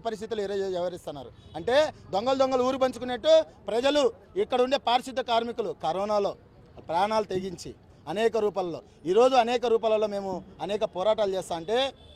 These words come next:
ఈరోజు గతి లేక మా సంక్షేమ పథకాలు వర్తించాలని.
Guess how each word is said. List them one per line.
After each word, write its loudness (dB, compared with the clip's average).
ఈరోజు -4
గతి -4
లేక 4
మా 0
సంక్షేమ -2
పథకాలు -4
వర్తించాలని. -6